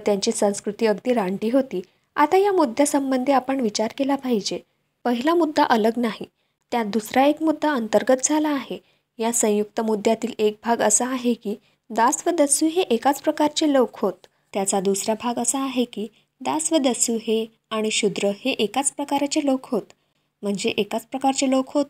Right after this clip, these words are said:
असे म्हणणे ठीक आहे, पण त्यांची सत्यता संशयास्पद आहे. दास व दस्यू हे एकाच प्रकारचे लोक होत, अशा अर्थाने ऋग्वेदात पुष्कळ संदर्भ आढळतात, पण ते सारे संदर्भ या बाबतीत निर्णायक स्वरूपाचे नाहीत. काही काही ठिकाणी ऋग्वेदात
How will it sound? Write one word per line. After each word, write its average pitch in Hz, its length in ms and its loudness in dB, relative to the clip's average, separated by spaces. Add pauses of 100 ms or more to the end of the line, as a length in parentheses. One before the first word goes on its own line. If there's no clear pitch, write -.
(300)
असे 254 200 -2
म्हणणे 302 280 0
ठीक 247 300 -4
आहे, 208 240 -6 (440)
पण 226 200 -4
त्यांची 214 300 -2
सत्यता 202 480 -2
संशयास्पद 226 800 -2
आहे. 240 220 -2 (600)
दास 262 300 4
व 349 40 2
दस्यू 320 360 0
हे 359 100 0
एकाच 247 400 0
प्रकारचे 277 460 -2
लोक 294 220 0
होत, 311 100 0 (580)
अशा 320 260 2
अर्थाने 285 400 -2
ऋग्वेदात 214 380 0 (100)
पुष्कळ - 300 -2
संदर्भ 277 440 -2
आढळतात, 247 500 -6 (200)
पण 202 240 -2
ते 196 80 2
सारे 196 340 -2
संदर्भ 247 480 -4 (140)
या 202 140 0
बाबतीत 196 340 -4 (100)
निर्णायक 202 580 -4
स्वरूपाचे 254 600 -2
नाहीत. 233 280 -6 (520)
काही 262 220 -2
काही 381 260 2
ठिकाणी 254 540 -2
ऋग्वेदात 208 460 0